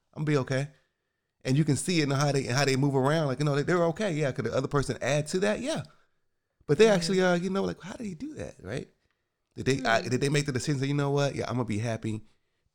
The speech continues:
Speaker 1: And, and this person really is gonna add to it, but they can't take away from it.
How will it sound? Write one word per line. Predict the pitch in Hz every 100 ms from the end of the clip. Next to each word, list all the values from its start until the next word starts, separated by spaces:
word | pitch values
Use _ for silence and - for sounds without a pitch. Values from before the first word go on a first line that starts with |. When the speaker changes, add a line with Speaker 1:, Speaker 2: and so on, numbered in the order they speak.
| -
Speaker 1:
And, | 123 117 107
and | 104
this | 107 117
person | 120 98 98
really | 107 95
is |
gonna | 95 92
add | 101 98 92
to | 120 107
it, | 90 - _
but | 92
they | 98
can't | 113 92
take | 104 -
away | 90
from | 90 87
it. | -